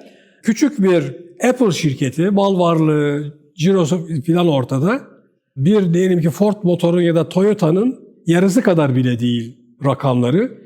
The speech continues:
ya da Walmart'ın. Ama Walmart'ın piyasa değeri yüz, yüz elli, iki yüz milyar dolar. Ford Motor'un elli, altmış milyar dolar.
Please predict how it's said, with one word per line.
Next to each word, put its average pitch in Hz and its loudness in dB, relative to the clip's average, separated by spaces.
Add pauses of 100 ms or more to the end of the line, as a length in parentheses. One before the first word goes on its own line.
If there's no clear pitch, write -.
(160)
ya 160 2
da 165 4
Walmart'ın. 160 2 (500)
Ama 175 2
Walmart'ın 214 2
piyasa 202 2
değeri 190 2 (280)
yüz, 202 2
yüz 185 0
elli, 202 2
iki 196 0
yüz 233 2
milyar 143 2
dolar. 135 -4 (560)
Ford 233 2
Motor'un 196 2
elli, 196 2
altmış 202 -2
milyar 147 0
dolar. 170 -2